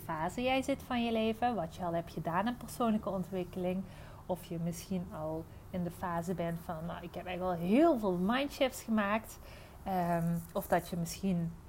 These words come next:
voor de eerste keer in aanraking komt met persoonlijke ontwikkeling. In welke staat van zijn je ook bent, in iedere staat loop je op een bepaald moment weer tegen een denkbeeldig plafond.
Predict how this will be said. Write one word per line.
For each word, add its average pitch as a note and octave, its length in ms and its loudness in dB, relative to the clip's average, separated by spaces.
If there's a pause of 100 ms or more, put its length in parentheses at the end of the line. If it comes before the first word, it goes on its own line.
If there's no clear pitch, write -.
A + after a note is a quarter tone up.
voor F3+ 120 4
de E3+ 80 0
eerste F3+ 320 2
keer C4 300 2
in D#4 80 -4
aanraking C#4 500 0
komt A3+ 200 0
met G#3+ 140 -2
persoonlijke G3+ 460 -2
ontwikkeling. F3 580 0 (280)
In F3 200 -2
welke B3 340 4
staat G#3 460 0
van E3+ 200 -2
zijn G3 360 2
je G3+ 160 0
ook D#3+ 180 -2
bent, G#3+ 360 0 (380)
in E3+ 160 -4 (120)
iedere F4+ 300 8
staat G#3+ 540 4 (240)
loop G#3+ 360 4
je - 140 2
op G3 80 0
een F3+ 120 0
bepaald G3+ 420 2
moment F3+ 460 -2
weer E3 240 -4
tegen F3 460 0
een E3 120 -2
denkbeeldig E3 580 -2
plafond. E3+ 480 -6